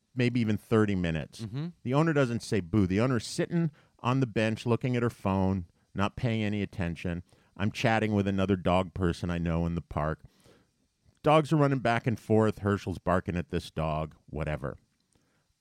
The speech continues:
Speaker 1: Um, suddenly out of the blue, this woman gets up and storms over to me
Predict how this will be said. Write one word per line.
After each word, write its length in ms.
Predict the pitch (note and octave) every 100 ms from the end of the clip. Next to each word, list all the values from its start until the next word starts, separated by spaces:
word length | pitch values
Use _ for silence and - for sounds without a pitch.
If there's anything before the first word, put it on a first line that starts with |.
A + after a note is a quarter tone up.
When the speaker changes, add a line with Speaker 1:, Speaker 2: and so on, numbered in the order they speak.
| _
Speaker 1:
Um, 380 | G#2+ A2 G#2+ G#2 - _
suddenly 480 | - D#3+ F3+ F3+ D#3
out 160 | C#3
of 60 | B2
the 60 | G2
blue, 420 | D#2+ D#2 D#2+ A#2 - _ _ _ _ _ _ _ _ _ _ _ _ _
this 240 | - G#2 C3
woman 500 | B2+ A#2+ F#2+ D#2+ D#2+
gets 380 | - F3+ - -
up 300 | G#2 F2 - -
and 180 | G2 F#2+
storms 760 | - - - E3 F#3+ G3 D3+
over 300 | B2+ B2 G2
to 80 | F2+
me 260 | E2 D#2